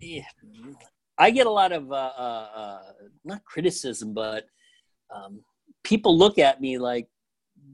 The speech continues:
uh, wh-, why? Why? I mean, why do you think that? And, and it, there's just so many reasons why,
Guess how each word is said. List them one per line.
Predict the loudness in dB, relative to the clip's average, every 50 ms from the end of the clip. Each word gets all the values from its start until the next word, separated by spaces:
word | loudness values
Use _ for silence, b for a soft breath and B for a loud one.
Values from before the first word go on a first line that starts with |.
| -16 -14 -12
uh, | -10 -10 -10 -10 -10 -10
wh-, | -10 -10 -10 -12 -12 -16 -16 -18 -18 -18 -18 -18 -18 -18 -20 _ _ -8
why? | 0 4 4 6 6 6 4 4 2
Why? | 2 2 0 0 0 -2 -4
I | -2
mean, | 0 0 0 2
why | 4 4 4 4
do | 4 2
you | -2
think | -2 -2 -6 -6 -4 -4
that? | -6 -6 -6 -4 -6
And, | -4 -4 -4 -4 -6 b b b b b b b b _ -2
and | 2 4 4 4 4 2 -2 -2
it, | -4 -6 -6 -6 _ -6
there's | 0 0 0
just | 0 0 -2 2 4
so | 4 6
many | 6 4 4 2
reasons | 0 2 2 2 2 2 0 -2 -2 -2 0
why, | 2 4 4 4 4 2 0